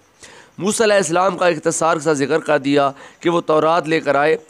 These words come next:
ताकि लोगों को शाहराह हिदायत पर गामजन करें। आपने अपनी एहसान फरामोश कौम को अपने रब करीम के बेपाया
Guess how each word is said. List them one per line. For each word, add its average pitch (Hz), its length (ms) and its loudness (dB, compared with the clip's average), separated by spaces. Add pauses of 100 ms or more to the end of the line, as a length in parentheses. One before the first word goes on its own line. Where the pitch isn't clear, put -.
(220)
ताकि 156 280 -2
लोगों 170 260 0
को 165 160 2
शाहराह 156 440 2
हिदायत 151 460 2
पर 156 140 0
गामजन 135 440 0
करें। 131 280 0 (560)
आपने 160 500 0 (220)
अपनी 180 320 -2 (260)
एहसान 156 540 0
फरामोश 151 560 0
कौम 170 320 0
को 139 140 0 (520)
अपने 180 280 -2
रब 170 320 0
करीम 175 400 0
के 156 200 -2
बेपाया 156 480 0